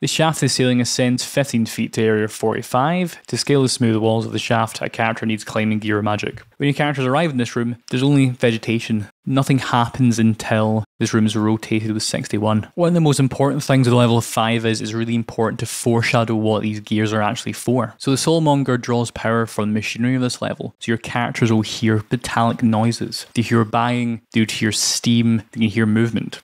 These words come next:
as in this m-, level takes place in a giant machine. And also in this level, they'll see giant pools of slime. These pools of slime,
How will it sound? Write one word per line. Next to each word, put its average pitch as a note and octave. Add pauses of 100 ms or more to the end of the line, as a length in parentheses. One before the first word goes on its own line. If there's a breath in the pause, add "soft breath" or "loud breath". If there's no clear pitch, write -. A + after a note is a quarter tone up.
(140)
as A#2+
in A2+
this A#2+
m-, A#2
level A2
takes -
place - (120)
in A2
a G2+
giant G2
machine. G#2+ (160)
And C#3+
also E3
in F3
this D3
level, A#2
they'll A#2
see -
giant A2+
pools A2
of G2+
slime. A#2 (120)
These D#3
pools C3+
of A#2+
slime, A#2+